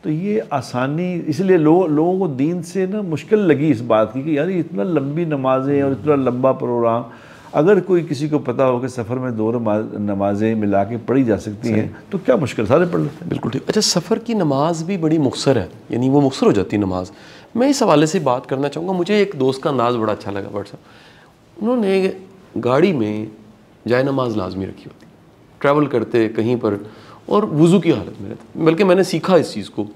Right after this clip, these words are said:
Speaker 2: ज़माने तालिब इल्मी से कि वज़ू की हालत में रहने के फ़ायदे क्या क्या।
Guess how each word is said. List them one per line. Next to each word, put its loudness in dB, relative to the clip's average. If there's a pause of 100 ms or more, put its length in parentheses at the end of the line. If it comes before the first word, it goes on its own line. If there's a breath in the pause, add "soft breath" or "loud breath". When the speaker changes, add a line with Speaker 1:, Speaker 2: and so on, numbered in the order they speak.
(420)
Speaker 2:
ज़माने 2
तालिब -4
इल्मी -2
से -6 (640 loud breath)
कि -10
वज़ू -2
की -2
हालत 0
में -2
रहने 0
के -4
फ़ायदे -6
क्या -10
क्या। -18